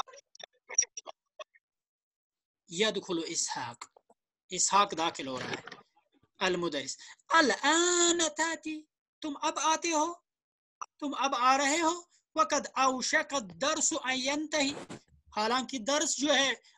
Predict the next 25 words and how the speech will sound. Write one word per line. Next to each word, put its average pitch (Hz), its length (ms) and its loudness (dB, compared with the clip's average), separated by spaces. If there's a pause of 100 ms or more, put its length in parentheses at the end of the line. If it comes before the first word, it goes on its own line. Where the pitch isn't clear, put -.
(100)
अब 247 80 2
कंप्लीट 262 540 2
होने 349 220 4
को 320 160 2
है, 294 160 2 (840)
हैं? 392 160 -6 (300)
क्लास 294 320 8
खत्म 285 260 0
हो, 311 180 4 (220)
होने, 294 200 2
अ, 247 180 0 (640)
होने 285 260 2
को 302 140 2
है 277 160 6
और 277 180 6
अब 262 220 6
आप 294 220 10
आ 311 160 8
रहे 311 160 8
हैं। 339 300 0 (380)
औशक 269 400 8
यूशक, 247 480 4
ये 247 220 4
तो 262 140 4
है 269 300 8